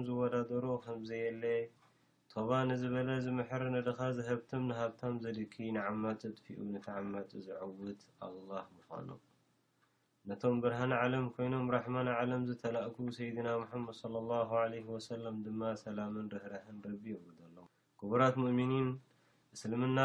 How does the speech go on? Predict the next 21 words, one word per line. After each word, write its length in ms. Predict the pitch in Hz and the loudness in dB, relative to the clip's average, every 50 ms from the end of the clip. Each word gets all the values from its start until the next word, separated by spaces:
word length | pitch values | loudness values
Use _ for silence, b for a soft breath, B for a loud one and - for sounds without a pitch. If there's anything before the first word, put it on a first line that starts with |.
| 135 | 8
ኣብ 140 | 131 127 120 120 | 6 6 4 4
ኩነታት 440 | - 135 135 131 131 135 135 135 127 | 2 2 2 2 2 2 0 0 2
ደቂ 180 | 127 127 127 - 127 | 0 -2 0 -2 -6
ሰባት 400 | - - 131 127 135 135 131 123 | -2 -2 0 2 4 4 4 2
ዝግደስ፣ 540 | 123 127 120 127 123 120 131 127 127 127 - - | 2 0 0 0 0 0 2 0 0 0 -2 -12
ብዝያዳ 420 | - - 113 113 123 127 127 127 127 127 | -10 -6 -2 0 2 4 6 6 6 6
ድማ 200 | 120 123 123 127 127 127 123 | 4 4 4 4 4 4 4
ስድራ 260 | - 127 120 120 117 120 | 2 0 0 2 2 4
ቤት 240 | 120 123 127 123 - | 4 4 2 0 0
መሰረት 460 | 123 117 113 - 120 117 117 113 113 - | -2 -2 -2 0 0 0 0 0 -2 -4
ሕብረተሰብ 680 | - - 113 113 113 110 - 120 110 - 131 123 120 117 | -6 -4 0 0 0 0 0 -2 -2 0 2 2 2 0
ከም 180 | - 123 117 117 | 0 -2 -2 -2
ምዃና 300 | 113 107 - 117 117 113 113 117 | -2 -2 0 0 2 2 2 0
መጠን 420 | 113 113 110 - 117 117 117 117 117 117 - b b b b b b b b b b b b | 0 -2 -2 0 2 2 2 2 -2 -8 -14 b b b b b b b b b b b b
ልዑል 260 | 95 101 104 113 127 127 | -4 0 4 4 4 4
ተገዳስነት 800 | - 135 127 123 131 127 123 127 123 - 131 131 135 131 127 - | 4 2 2 2 2 2 2 2 2 2 2 2 2 2 0 -2
ሂቡ 340 | - 131 127 127 131 135 135 135 | -2 -2 -2 0 2 2 2 4
መርዓ 260 | 131 127 127 127 123 127 131 131 | 4 4 4 4 4 4 2 4
ናይ 180 | 127 127 127 | 4 4 4
ገዛ 340 | 123 127 127 123 127 131 131 123 | 4 2 0 0 2 2 2 2
ርእሱ 240 | 123 120 117 - | 2 0 -2 -4